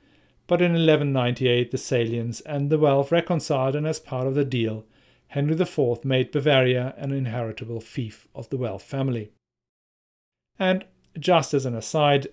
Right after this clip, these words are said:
another great female monarch is a Welf. My sovereign lord, Queen Elizabeth the Second of England.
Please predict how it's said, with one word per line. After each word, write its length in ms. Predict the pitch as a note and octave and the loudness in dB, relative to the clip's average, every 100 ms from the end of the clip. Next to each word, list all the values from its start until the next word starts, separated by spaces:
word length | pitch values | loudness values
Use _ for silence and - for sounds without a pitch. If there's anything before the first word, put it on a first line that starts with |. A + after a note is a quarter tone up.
| - | -6
another 440 | E3+ D#3 E3 D#3 | -2 4 6 6
great 280 | C3+ B2+ A2+ | 4 2 2
female 420 | - B2+ A#2 A2 | -4 -4 -4 -4
monarch 520 | A#2 A#2+ A#2 G2+ F#2+ _ | -2 -2 -2 -6 -10 _
is 320 | C#3+ A2+ G#2 | -4 -4 -4
a 80 | A2+ | -4
Welf. 540 | B2 C#3 A2+ A#2 - _ _ _ _ _ _ _ _ _ _ - | -2 0 -2 -6 -16 _ _ _ _ _ _ _ _ _ _ -6
My 220 | C3 C#3+ | -2 -2
sovereign 420 | - D#3 D3+ F3 | 2 4 6 6
lord, 300 | F3 C3 B2+ _ _ _ _ _ | 6 4 0 _ _ _ _ _
Queen 160 | C3 | -8
Elizabeth 420 | A#2+ A2+ G#2 A2 G#2+ | -4 -4 -6 -10 -8
the 60 | |
Second 500 | B2+ D3 - G2 G2 | -4 -4 -6 -10 -14
of 120 | G2+ | -10
England. 440 | A#2 B2+ A2+ G2+ | -6 -4 -4 -8